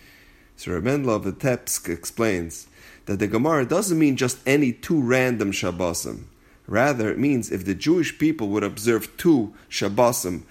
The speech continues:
meaning Shabbos Chazoin, the week before Tisha B'Av, and Shabbos Nachmu, the week after it, then Mashiach would come.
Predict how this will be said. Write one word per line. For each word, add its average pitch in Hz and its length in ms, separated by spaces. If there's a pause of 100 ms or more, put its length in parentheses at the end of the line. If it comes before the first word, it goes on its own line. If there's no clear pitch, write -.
(180)
meaning 131 360
Shabbos 127 400
Chazoin, 113 580
the 104 80
week 147 240
before 160 380
Tisha 113 320
B'Av, 85 320 (280)
and 98 120
Shabbos 135 380
Nachmu, 135 540
the 101 120
week 156 260
after 185 480
it, 160 200 (220)
then 180 480
Mashiach 110 480
would 85 200
come. 69 260